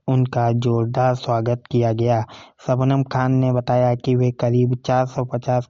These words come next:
किलोमीटर अकेले पैदल चलकर उनके बीच हैं। मन में प्रभु श्री राम का नाम लेकर चल रही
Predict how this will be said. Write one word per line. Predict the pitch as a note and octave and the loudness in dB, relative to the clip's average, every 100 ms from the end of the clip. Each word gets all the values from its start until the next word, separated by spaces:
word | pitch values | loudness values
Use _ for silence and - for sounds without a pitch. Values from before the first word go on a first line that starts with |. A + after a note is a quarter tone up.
| - | -2
किलोमीटर | B2 A#2+ A#2+ A#2+ B2 A#2 A#2+ - - - - | 0 2 0 0 -2 -2 -4 -12 -20 -16 -8
अकेले | B2 - B2 A#2+ A#2+ | -4 0 2 2 0
पैदल | A#2+ A#2+ A#2+ A#2+ A#2 - - | 0 0 0 0 -2 -4 -12
चलकर | - B2+ B2 B2+ B2 B2 | -2 0 0 0 -2 0
उनके | B2+ B2 B2 A#2+ | -2 0 0 0
बीच | A#2+ B2 A#2+ - - - _ - _ _ - | 2 0 0 -6 -14 -14 _ -20 _ _ -2
हैं। | B2+ A#2+ G#2+ - _ _ _ - | 0 0 -2 -8 _ _ _ -2
मन | C3 C#3 | 0 2
में | C#3 C#3+ C#3 | 4 4 2
प्रभु | C3 C3 C3 C3 B2 B2 - - | 0 0 2 2 2 0 -6 -10
श्री | - B2+ | 0 2
राम | B2 B2 B2+ | 4 2 2
का | B2+ B2+ | 0 0
नाम | B2 B2 B2 B2 | 0 2 2 2
लेकर | B2 A#2+ - B2 B2 B2 - - - | 2 0 0 0 0 -4 -18 -20 -8
चल | - B2+ | -2 2
रही | B2 A#2+ A2+ B2 | 2 2 2 0